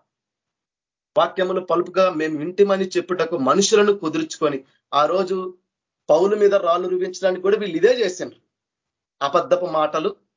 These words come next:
అబద్ధపు సాక్ష్యాలు, నేరాలు మోపుతున్నారు. నేరం మోపేవాడు ఎవరు? అపవాదే. కాబట్టి ఈరోజు కూడా అంతే. అదే విషయము స్టెఫన్ విషయంలో కూడా అదే జరుగుతుంది.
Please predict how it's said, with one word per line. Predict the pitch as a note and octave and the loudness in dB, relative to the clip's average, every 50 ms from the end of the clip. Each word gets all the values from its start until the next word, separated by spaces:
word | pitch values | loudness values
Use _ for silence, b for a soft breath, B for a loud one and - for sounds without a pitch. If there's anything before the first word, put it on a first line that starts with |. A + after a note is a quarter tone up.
| _ _ _ _ _ _ _ _ _ _ _ | _ _ _ _ _ _ _ _ _ _ _
అబద్ధపు | D3+ D#3 F3 F#3 C3+ C3+ - G#3+ G3+ | -2 0 0 0 0 0 -2 -2 -2
సాక్ష్యాలు, | G3 - F3+ D3+ C3+ - - D#3 B2+ A#2 - - _ _ _ _ _ _ _ _ _ _ _ _ _ _ _ - | -4 -2 -2 -4 -4 -4 -4 -4 -4 -4 -4 -10 _ _ _ _ _ _ _ _ _ _ _ _ _ _ _ -4
నేరాలు | C3 D#3 E3+ F#3 F#3 F#3+ F#3 F3+ | -2 0 2 2 2 0 -2 -4
మోపుతున్నారు. | F3 D#3 D3 - - - - - - - _ _ _ _ _ _ _ _ - | -8 -10 -12 -6 -4 -4 -4 -4 -6 -10 _ _ _ _ _ _ _ _ 0
నేరం | C3+ D#3 F3+ F#3+ G3+ G3+ | 2 2 4 4 2 0
మోపేవాడు | G3 F#3+ F#3+ G3 F#3 F#3+ F3+ F3+ | -2 -2 -2 -6 -6 -4 -2 0
ఎవరు? | F3+ F#3 F#3 G3+ - _ - | 0 -2 -2 -8 -14 _ -2
అపవాదే. | C#3+ C3+ - D#3+ D#3+ E3 E3 D#3+ E3 D#3+ | -2 0 2 2 2 2 2 0 -2 -6
కాబట్టి | B2 B2 A#2 A2 G#2 _ _ _ _ _ _ _ _ _ _ _ _ _ _ _ _ _ _ _ _ _ _ _ _ _ - | -8 -8 -14 -14 -18 _ _ _ _ _ _ _ _ _ _ _ _ _ _ _ _ _ _ _ _ _ _ _ _ _ -4
ఈరోజు | C3+ C3+ D#3+ E3 E3 F3 | 0 2 2 2 2 0
కూడా | G#3+ A#3+ G#3 | 2 2 2
అంతే. | E3+ - - D#3+ A#2+ - _ _ _ _ _ _ _ _ - | 0 0 -6 -8 -8 -8 _ _ _ _ _ _ _ _ -8
అదే | C3+ D3 F#3 G#3+ A3 | 0 2 4 4 4
విషయము | G#3 G3+ G3 - F3+ D#3+ F#3+ | 2 -2 -6 -8 -8 -8 -8
స్టెఫన్ | G3 - - F#3 E3+ - A3+ A3+ | -10 -2 -2 -2 0 0 -2 -4
విషయంలో | A3 A3+ G#3+ - A3+ G#3+ A3 G#3+ | -2 -4 -2 -2 -2 0 2 2
కూడా | A3 B3 A3 | 2 2 2
అదే | F3 E3 G#3+ B3+ | 0 0 -2 0
జరుగుతుంది. | B3 A#3+ - A#2+ - - B2+ G#2+ | 0 -2 -4 -4 -10 -12 -16 -18